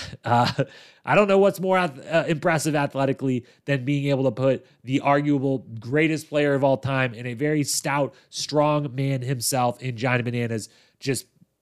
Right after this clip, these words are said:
pick him up off of a seated position, get him on your back, and then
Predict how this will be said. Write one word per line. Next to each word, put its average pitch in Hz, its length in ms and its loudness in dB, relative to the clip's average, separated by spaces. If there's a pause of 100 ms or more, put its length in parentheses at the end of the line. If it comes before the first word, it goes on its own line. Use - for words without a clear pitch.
pick 208 120 6
him 208 120 0
up 190 240 2
off 170 260 0
of 151 100 -2
a 135 60 0
seated 180 420 2
position, 147 720 -4
get 170 160 2
him 160 120 -6
on 147 160 -4
your 139 80 -4
back, 123 440 -2
and 120 140 -8
then 113 260 -4